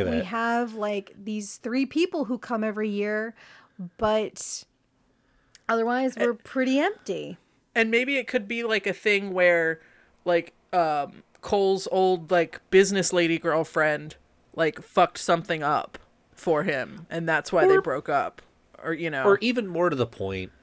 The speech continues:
Speaker 1: wouldn't, in a place like that, in Saskatchewan, Canada, wouldn't the winter be the off-season?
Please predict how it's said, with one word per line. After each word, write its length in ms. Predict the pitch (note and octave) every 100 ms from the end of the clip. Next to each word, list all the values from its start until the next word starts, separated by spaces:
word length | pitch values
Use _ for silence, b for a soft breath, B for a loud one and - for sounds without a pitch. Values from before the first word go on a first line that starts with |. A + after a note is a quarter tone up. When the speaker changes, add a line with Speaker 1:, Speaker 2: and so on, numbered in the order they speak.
| _
Speaker 1:
wouldn't, 460 | A2+ E3+ - A3 - _ _ _ _ _ _ _
in 80 | B2
a 40 |
place 380 | A#2+ - F3 -
like 160 | E3+ -
that, 260 | D#2+ B1 - _ _
in 140 | A2
Saskatchewan, 720 | F#2+ G2+ - - B2 - A2+
Canada, 440 | - - E2 D2 C#2 B B B B B -
wouldn't 400 | G#2+ A2 F#3+ G3
the 100 | D3+
winter 240 | A2 A#2+
be 140 | B2+ A2
the 140 | A2
off-season? 720 | G#2+ G2 - - G2+ G2+ G#2+